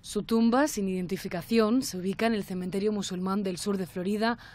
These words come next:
a unos doscientos kilómetros de donde vivía Mateen. Su padre, Sediq Mateen, reclamó el cuerpo de quien, según las autoridades, es el autor de la mayor matanza con arma de fuego en Estados Unidos,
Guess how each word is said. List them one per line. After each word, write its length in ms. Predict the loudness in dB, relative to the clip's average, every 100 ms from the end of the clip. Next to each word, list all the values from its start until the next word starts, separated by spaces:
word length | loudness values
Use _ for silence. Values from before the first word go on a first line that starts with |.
| -10
a 80 | -4
unos 300 | -2 -2 -2
doscientos 540 | -2 0 2 2 0
kilómetros 580 | -2 0 0 2 0 0
de 80 | -4
donde 240 | -4 -6
vivía 380 | -4 2 2 2
Mateen. 640 | -2 -8 -10 -10 -12 -16 -20 -20 -16
Su 180 | -2 2
padre, 400 | 4 6 6 4
Sediq 320 | 4 0 2
Mateen, 540 | 0 2 6 6 6
reclamó 400 | 2 0 2 2
el 100 | 2
cuerpo 480 | 4 4 4 4 4
de 280 | 4 0 0
quien, 220 | 2 -2
según 360 | -2 0 2 6
las 160 | 6
autoridades, 760 | 6 2 2 4 4 6 4 2 -10 -16 -10
es 180 | -6
el 100 | -2
autor 400 | 0 0 4 6
de 140 | 6 2
la 100 | 2
mayor 340 | 0 2 4
matanza 520 | 4 4 4 4 0
con 180 | 0 -2
arma 240 | 0 2 0
de 80 |
fuego 300 | 0 -2 0
en 60 | 0
Estados 420 | 0 0 0 -2
Unidos, 480 | -4 0 0 0 -4